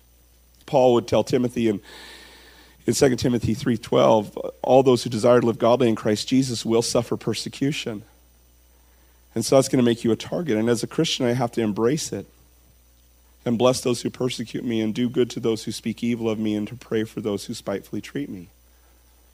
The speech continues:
That's our lot. We will suffer the sufferings of Christ. We will be betrayed. We will be mocked. We will be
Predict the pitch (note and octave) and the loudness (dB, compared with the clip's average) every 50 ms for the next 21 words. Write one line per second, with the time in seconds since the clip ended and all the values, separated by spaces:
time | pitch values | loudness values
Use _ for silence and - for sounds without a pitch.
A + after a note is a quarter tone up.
0 | _ _ _ _ _ _ _ _ _ _ _ _ _ _ _ _ _ B2+ A#2+ B2 | _ _ _ _ _ _ _ _ _ _ _ _ _ _ _ _ _ -2 0 0
1 | C3 - - C#3+ - - - B2 - B2+ A#2+ A#2 A2+ A2+ A2+ A2 - - D#2+ - | 0 -4 -8 -12 -14 -14 -14 -6 0 2 2 2 4 4 4 4 4 2 -2 -6
2 | - - - - - _ _ _ _ _ _ _ _ _ _ _ _ _ _ _ | -10 -18 -20 -20 -20 _ _ _ _ _ _ _ _ _ _ _ _ _ _ _
3 | _ _ _ _ _ _ _ _ _ _ - B2 C3+ C#3 C#3 B2+ A#2 A#2+ C3+ D3 | _ _ _ _ _ _ _ _ _ _ -2 2 4 4 4 4 4 4 6 8
4 | D3+ D3 C#3 B2+ A#2+ A#2+ A2+ - - - B2+ C3 B2+ - C#3 B2+ B2 B2+ A#2+ - | 8 8 8 8 6 4 2 0 0 2 0 0 0 0 -2 -2 0 0 -2 -2
5 | - - G2 - - B2+ C3 B2+ A#2+ D3 C3+ - - F#3+ B2 - - A#2 A2 A2 | -2 -2 -4 -2 -2 -4 -4 -4 -4 -4 -6 -2 -2 -2 -2 -2 -2 -2 -2 0
6 | A2 A2 B2 A#2+ A#2 - - - B2 A#2 - - - D#3 D#3 D3+ C#3 A#2+ - C#4 | 0 0 -2 -4 -4 -6 -6 -6 -6 -6 -6 -6 -6 -4 -2 -2 -2 -2 -4 -6
7 | C#3+ A#2+ A#2+ A#2+ A#2 A#2 A#2+ B2 B2+ B2+ B2+ C3 C3+ A#2+ A2 - - A#2 A2+ A2 | -6 -4 -2 0 0 0 0 0 0 0 2 2 0 0 -2 -4 -4 -4 -2 -2
8 | A2+ A#2 A#2+ A#2+ A#2+ A2+ G#2 | 0 -2 -2 -2 -2 -4 -4